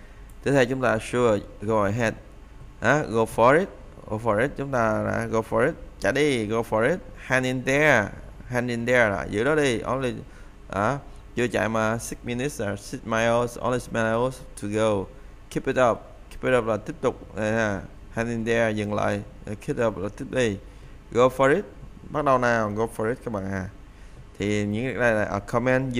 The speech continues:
used in this, in musical contest, uh, meaning start playing, singing các bạn ha. Ờ, nó có nhiều nghĩa, các anh chị, các bạn phải chú ý.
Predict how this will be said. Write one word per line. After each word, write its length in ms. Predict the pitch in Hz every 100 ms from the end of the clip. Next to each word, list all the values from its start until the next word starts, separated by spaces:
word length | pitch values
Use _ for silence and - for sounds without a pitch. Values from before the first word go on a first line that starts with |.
| 120
used 220 | 117 -
in 260 | 113 113
this, 180 | 113 139 - -
in 400 | 117 113 113 113 117 - - - - - - - -
musical 440 | 117 117 127 127 110
contest, 520 | 110 104 127 123 -
uh, 180 | 101 95 - -
meaning 460 | 110 117 127 139 143 - - - - -
start 360 | - 110 110 -
playing, 520 | 117 120 127 139 143 -
singing 520 | - 107 104 104 101
các 120 | 104
bạn 140 | 90 98
ha. 220 | 104 95 - - - - - - -
Ờ, 200 | 98 92 95
nó 60 | 95
có 60 |
nhiều 200 | 113 110
nghĩa, 300 | 98 92 107
các 100 | 120
anh 80 | 120
chị, 100 | 101
các 120 | 98
bạn 140 | 101 92
phải 80 | 101
chú 200 | 117 117
ý. 200 | 143